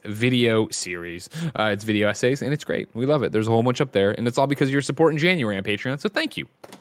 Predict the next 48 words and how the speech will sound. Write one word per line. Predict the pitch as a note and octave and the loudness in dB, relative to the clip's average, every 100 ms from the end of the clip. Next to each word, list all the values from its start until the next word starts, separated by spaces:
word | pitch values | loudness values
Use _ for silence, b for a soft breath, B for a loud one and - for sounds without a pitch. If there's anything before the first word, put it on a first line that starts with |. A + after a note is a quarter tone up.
| _ _ _ - - F3+ F3+ | _ _ _ -20 -14 -8 -2
Uh, | - F3 E3 | 2 4 6
Ratchet | F#3+ A3+ B3+ | 4 2 -2
and | G#3+ | 0
Clank | G#3 A3+ A3+ - b b | 2 2 0 -10 b b
is | F3+ G3+ G3 - _ _ | 6 6 4 -6 _ _
the | E3 | -2
book | D3+ F3 | 0 0
club | - D3 C3 B2+ | 2 2 2 -2
for | D3 C3+ | 2 2
this | B2 | 2
month, | B2 A2 - | -4 -8 -10
as | F#2+ | -12
you | F#2 | -12
know. | E2 C#2 - B B B | -12 -14 -18 B B B
As | C#3 | 0
you | D3+ | 4
also | E3+ F3+ F3 | 4 4 2
know, | D3+ C#3 | 2 4
we | C3 | 2
give | B2+ D3 | 4 2
you | D3 | 2
the | B2+ | -2
entire | G#2 - C#3+ F#3+ | -4 0 2 2
month | D#3+ D#3+ | 0 -2
to | |
play | C#3+ C#3+ C#3 | -2 0 0
through | C#3 | 0
your | B2+ A#2+ | -2 -2
game | A2+ A2+ G2+ | -2 -4 -4
for | G2 A2+ | -4 -4
the | G#2+ | -4
book | G#2 G#2+ | -4 -8
club. | - F2+ D2 - B | -6 -8 -8 -12 B
So | - C3 | -2 0
next | B2 D#3+ F#3+ - | 2 2 2 4
week | F3+ D3 - | 4 4 2
will | B2 | 0
be | A#2 | 2
our | A2 A#2 A2+ | 2 2 2
in-depth | - D3 C3 A#2+ - | -2 0 0 0 -2
review | A#2+ A2+ A#2 G#2 | -2 -2 0 -2
of | G2 | 0
Ratchet | G#2+ G#2 - F#2 | 0 -2 -2 -6
and | A2 | -8
Clank, | G#2 G2 F#2+ - B C#3 | -8 -8 -10 -14 B -4
uh, | G2+ | -2
twenty | G2+ B2+ D3 | -2 -2 -2
sixteen | D#3+ F#3+ F#3 - D3 A2+ G2+ | -2 -2 -2 -2 -2 -2 -6